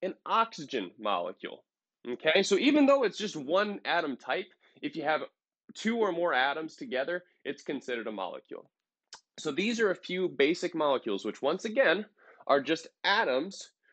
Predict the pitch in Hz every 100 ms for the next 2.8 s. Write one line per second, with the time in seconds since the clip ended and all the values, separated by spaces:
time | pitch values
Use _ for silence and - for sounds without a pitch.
0 | _ _ 127 123 147 185 214 226 - 175
1 | 190 180 151 135 135 - 175 180 160 151
2 | 160 - 147 190 196 123 98 143